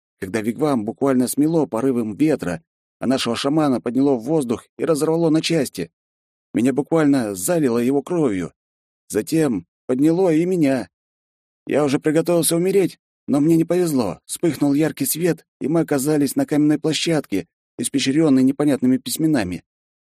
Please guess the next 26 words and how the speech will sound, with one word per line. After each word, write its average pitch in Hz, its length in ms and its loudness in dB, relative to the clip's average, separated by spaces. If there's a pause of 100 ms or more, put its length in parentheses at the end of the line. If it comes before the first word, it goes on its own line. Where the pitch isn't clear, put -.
(140)
Нас 160 200 0
загнали 165 380 2
в - 80 -6
клеть 180 260 2
и 131 40 0
притащили 143 480 0
на 151 140 4
этот - 180 -4
корабль. 113 420 -2 (760)
Мы 170 140 0
не 185 80 0
понимали, 196 480 2
что 131 160 -4
происходит, 160 600 -2 (440)
но 160 220 2
разъяснили 170 560 2
нам 165 180 4
всё 156 220 0
очень 165 320 0
быстро. 127 460 -2 (520)
Мы 127 220 0
здесь 135 320 0
рабы 151 520 0
до 143 120 -2
самой 160 300 0
смерти, 156 540 -4